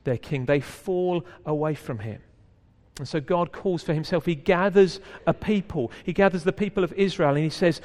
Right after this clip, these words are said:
"Guys, I'm gonna be your king. Follow me. Let me reign over you." And sometimes they follow Him and sometimes they don't. And He sends His prophets and says, "One day the king is gonna come." And the king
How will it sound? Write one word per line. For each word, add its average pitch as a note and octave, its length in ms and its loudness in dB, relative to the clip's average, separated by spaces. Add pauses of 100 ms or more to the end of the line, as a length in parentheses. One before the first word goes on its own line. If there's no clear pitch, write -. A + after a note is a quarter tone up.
(180)
"Guys, G#3 240 6 (120)
I'm A3+ 220 8
gonna G#3+ 180 6
be G3+ 300 4 (140)
your G3+ 200 8
king. F3+ 360 0
Follow G#3+ 480 4
me. F3+ 420 0
Let F3+ 160 0
me G3+ 80 2
reign G#3+ 480 6
over F3+ 320 2
you." A#2+ 220 -4 (680)
And D#3 80 -8
sometimes G3 520 -4
they E3+ 80 2
follow F#3+ 400 0
Him F#3+ 260 0 (180)
and D#3 140 2
sometimes F3+ 800 -4 (220)
they D3 140 0
don't. A#2 340 -4 (460)
And D#3+ 80 0
He F3 60 2
sends F#3 280 -2
His F#3+ 100 -2
prophets - 520 -4
and D#3+ 100 -4
says, E3+ 260 -2 (260)
"One G3 360 -2
day A#2 360 -4 (400)
the D#3 80 -2
king F3 500 -4 (180)
is D3+ 100 -4
gonna C#3 220 -2
come." G#2 300 -10 (1080)
And F3 80 4
the F#3+ 60 10
king A3 400 6